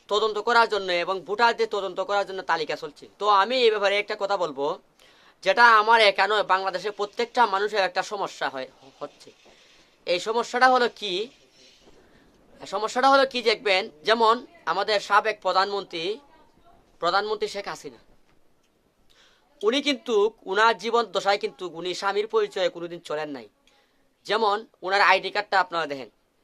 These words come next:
মানে আইডি কার্ডের মধ্যে স্বামীর নাম নাই, যে কারণে পিতার নাম লাগানো। উনার এই পিতার যোগ্যতা চলার কারণে, পিতার পরিচয় চলার কারণে, উনার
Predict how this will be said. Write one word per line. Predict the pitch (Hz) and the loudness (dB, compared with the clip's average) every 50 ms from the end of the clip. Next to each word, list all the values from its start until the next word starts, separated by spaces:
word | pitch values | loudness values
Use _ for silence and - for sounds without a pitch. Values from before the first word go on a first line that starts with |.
| _ _ _ _ _ _ _ _ _ _ _ _ _ _ _ _ _ _ _ - _ _ _ - | _ _ _ _ _ _ _ _ _ _ _ _ _ _ _ _ _ _ _ -20 _ _ _ -6
মানে | 156 185 | -4 -2
আইডি | 185 - 208 226 220 240 | 2 4 4 4 4 4
কার্ডের | 240 262 277 285 294 | 4 6 6 6 6
মধ্যে | 285 285 262 220 247 233 226 | 4 4 2 4 4 4 4
স্বামীর | 220 - 214 226 220 226 220 | 2 2 0 2 2 2 0
নাম | 220 208 190 185 190 | 2 0 0 0 0
নাই, | 180 151 143 139 120 113 113 _ | -2 -8 -8 -8 -10 -12 -16 _
যে | - 156 196 | -8 -6 -2
কারণে | 208 214 214 220 202 190 190 220 247 - _ _ _ _ _ _ - | 0 0 0 0 -2 -2 -2 -2 -4 -6 _ _ _ _ _ _ -12
পিতার | - 247 240 262 262 254 | -6 0 2 4 4 6
নাম | 240 233 220 214 | 4 2 2 2
লাগানো। | 202 202 196 185 165 127 104 _ _ _ _ _ _ _ _ _ _ _ - | 2 2 2 0 -2 -4 -10 _ _ _ _ _ _ _ _ _ _ _ -12
উনার | - 220 226 240 269 285 294 302 302 302 302 - | -8 -6 0 4 8 10 10 10 10 8 4 0
এই | 214 247 254 262 269 277 269 | 4 8 10 10 10 8 6
পিতার | - 254 262 - 262 247 247 - | -2 -4 2 4 4 4 4 2
যোগ্যতা | 233 226 196 226 247 247 226 220 | -4 -6 0 0 2 4 4 2
চলার | 214 - 208 208 196 190 185 | 2 0 0 2 2 2 2
কারণে, | - 185 180 180 180 190 220 | 4 2 2 2 2 0 -2
পিতার | 233 - 233 - 226 214 | -4 -4 -2 0 0 0
পরিচয় | 208 - 208 202 190 190 208 190 185 | 0 0 -2 -4 -4 -2 -4 -4 -2
চলার | 185 190 180 180 170 | -2 -2 -2 -2 -2
কারণে, | - 180 170 170 180 214 247 | 0 -2 -2 -2 0 0 0
উনার | 240 220 220 226 | 2 2 0 0